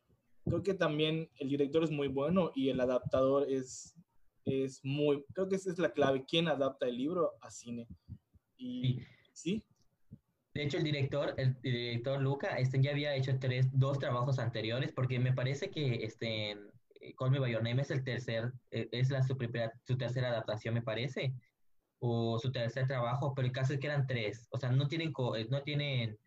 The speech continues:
Speaker 2: relación entre sí, pero son como que son, es, es una trilogía de películas, y Call Me By Your Name es como que la tercera, y, o sea, eh, Call Me By Your Name te transporta, o sea,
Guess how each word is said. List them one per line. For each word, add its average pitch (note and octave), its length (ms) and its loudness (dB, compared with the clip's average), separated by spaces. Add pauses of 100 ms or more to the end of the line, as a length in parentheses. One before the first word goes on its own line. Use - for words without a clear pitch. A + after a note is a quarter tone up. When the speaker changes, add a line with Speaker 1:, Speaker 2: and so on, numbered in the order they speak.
(140)
Speaker 2:
relación B2+ 420 0
entre B2+ 300 4
sí, C#3 100 -2
pero C3+ 160 -2
son C#3 100 0
como C#3+ 180 2
que C3 100 0
son, A#2+ 260 0
es, B2 300 -4
es B2+ 180 -2
una C#3 180 -2
trilogía A#2 360 -4
de A2+ 80 -4
películas, B2+ 500 -2 (360)
y A#2+ 100 -4
Call B2+ 140 2
Me C3 80 4
By A#2+ 140 2
Your A2+ 140 0
Name B2+ 240 0 (460)
es B2 160 -4
como C3 200 4
que C3 80 2
la A2 120 -2
tercera, G#2 640 -4
y, A2 400 -4 (920)
o B2 60 0
sea, B2 340 0
eh, A#2+ 340 -2
Call C#3 180 0
Me D#3+ 80 0
By B2+ 140 2
Your A2+ 120 0
Name A#2 160 2
te C3+ 100 2
transporta, B2 840 2
o A2+ 40 0
sea, A2+ 280 -2